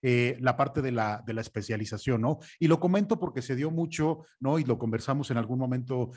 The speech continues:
eh, tú y yo, eh, esa posibilidad de, un poco por la emergencia sanitaria, por la caída del trabajo, pues buscar diversificar. Y ustedes de manera muy estoica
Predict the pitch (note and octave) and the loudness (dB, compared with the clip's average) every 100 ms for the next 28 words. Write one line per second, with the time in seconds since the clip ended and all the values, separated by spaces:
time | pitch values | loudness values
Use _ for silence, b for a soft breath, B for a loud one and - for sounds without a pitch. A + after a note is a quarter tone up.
0 | B A#2 A2 G2 - B2+ B2 C3 - b | B -4 -2 -4 -2 2 4 4 2 b
1 | - C3+ - E3 F#3 F3+ D3+ C3+ C3 C3 | -6 -6 -2 0 0 0 -2 0 0 4
2 | C3+ D3 - b A#2 C3+ C#3+ D3+ D#3+ - | 4 4 -6 b -2 0 2 0 -4 -12
3 | - D3 E3 D#3 C3 B2 A#2+ C3 D3+ D#3 | -8 -4 -2 -2 -2 0 -2 0 -2 -2
4 | C3+ B2 B2 C#3+ D3 D3+ D3 B B _ | -2 -4 -2 0 2 0 0 B B _
5 | A#2+ A#2+ A#2 B2 C#3 D#3 C#3 A#2+ A#2+ A#2+ | -4 -2 0 0 0 0 0 -2 -2 0
6 | C3 D3 B2 A2 A2+ - C#3 C3+ C#3+ A#2+ | 0 -2 -4 -4 -4 -4 -2 -2 -2 -4
7 | A#2 G#2 G2+ C3 C3 B B - A#2+ D#3 | -6 -10 0 0 0 B B -6 2 4
8 | E3 C#3 B2+ C#3 C#3 C#3+ C#3+ - C#3+ C#3 | 4 4 2 2 2 2 0 0 -2 0
9 | C#3+ D3 | 0 -2